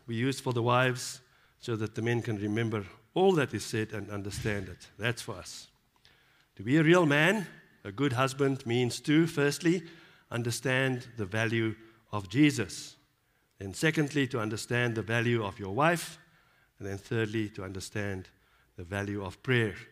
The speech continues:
is a real man. So let's read, then we'll jump into point number one. First Peter three, verse seven. "Likewise, husbands, live with your wives in an understanding way, showing honor to the woman as the weaker vessel,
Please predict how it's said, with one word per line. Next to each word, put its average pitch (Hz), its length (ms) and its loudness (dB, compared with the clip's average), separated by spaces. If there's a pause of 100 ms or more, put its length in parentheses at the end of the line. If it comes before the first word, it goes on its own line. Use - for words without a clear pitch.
(640)
is 98 400 -10
a 98 60 -10
real 98 420 -4 (140)
man. 92 240 -10 (960)
So - 100 -12
let's 104 240 -4
read, 123 300 0 (480)
then 98 180 -8
we'll 101 120 -6
jump 104 300 -6
into 98 220 -10
point 95 280 -8
number 92 180 -8
one. 87 200 -16 (480)
First 110 260 -4
Peter 104 180 -10
three, 101 240 -8
verse 92 200 -8
seven. 85 280 -12
"Likewise, 120 800 -2
husbands, 104 680 -6 (560)
live 165 400 0
with 127 240 0
your 127 160 0
wives 113 520 0
in 110 140 -4
an 104 160 -6
understanding 113 800 -2
way, 85 260 -8 (600)
showing 123 460 0
honor 180 280 4
to 143 200 -2
the 107 120 -2
woman 156 380 2
as 110 320 -4
the 107 120 -4
weaker 143 340 -2
vessel, 107 460 -4